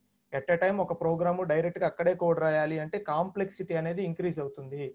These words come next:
కాంప్లెక్సిటీ ఇంక్రీజ్ అయింది అంటే క్లయింట్ కి అండర్‌స్టాండబిలిటీ ఉండదు. Even మనం మోడిఫికేషన్స్ చేయాలన్నా మనకి కాంప్లెక్సిటీ పెరిగిపోయింది. అందుకని మనం ఏం చేస్తున్నాం, ఒక్కొక్క ఫంక్షన్ ని ఒక్కొక్క మాడ్యూల్ గా ట్రీట్ చేసి ఒక టెన్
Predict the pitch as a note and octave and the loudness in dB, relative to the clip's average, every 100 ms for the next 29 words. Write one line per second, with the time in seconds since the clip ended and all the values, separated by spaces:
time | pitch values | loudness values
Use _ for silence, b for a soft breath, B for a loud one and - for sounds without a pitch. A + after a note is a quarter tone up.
0 | _ _ _ _ D3+ F3 F3+ F#3+ G3 F#3+ | _ _ _ _ 0 0 0 -2 -2 -2
1 | E3+ E3+ F#3 E3+ D#3+ E3 E3+ D#3 D#3 C#3+ | -2 0 0 2 0 0 -2 -2 -4 -6
2 | - _ _ F3 E3 F#3 G3 F3 D#3 E3+ | -8 _ _ 2 2 2 0 -2 0 -2
3 | F3+ E3 E3+ E3 E3 E3+ E3+ E3+ A3 - | 0 2 2 0 0 -2 0 0 0 -4
4 | _ _ - F3 G3 A3 G3 F3+ F3+ F3 | _ _ 0 2 4 4 4 2 6 6
5 | F#3 F#3+ G3 F#3 F3 - E3+ E3 E3+ G#3 | 6 2 -4 -4 -8 -2 2 2 2 0
6 | F#3+ F3+ G#3+ F3+ E3 E3+ E3+ F3+ G#3 G3 | 0 0 -2 0 0 0 -6 -6 -4 -2
7 | D#3+ D3+ D3 B2 - _ _ _ _ _ | -2 -2 -4 -6 -10 _ _ _ _ _
8 | _ D#3+ F#3 G#3+ A3 F#3+ F#3+ G#3 G3+ F#3 | _ -4 -2 -2 0 0 2 0 2 0
9 | F#3+ F#3 F#3 G3 _ _ _ _ D3+ D3+ | 0 -6 -6 -12 _ _ _ _ -6 -2
10 | G#3+ G#3+ F#3+ E3+ F#3+ F#3 F3 F3 F3 D#3 | 0 2 0 -2 -2 0 2 0 -2 -2
11 | D3+ D#3 D#3 D#3 D3 C3+ C#3+ C3 G#3 C4 | -2 -2 -2 -4 -6 -10 -10 -8 -8 -10
12 | - _ - F#3 F#3 F3 | -14 _ -2 0 2 0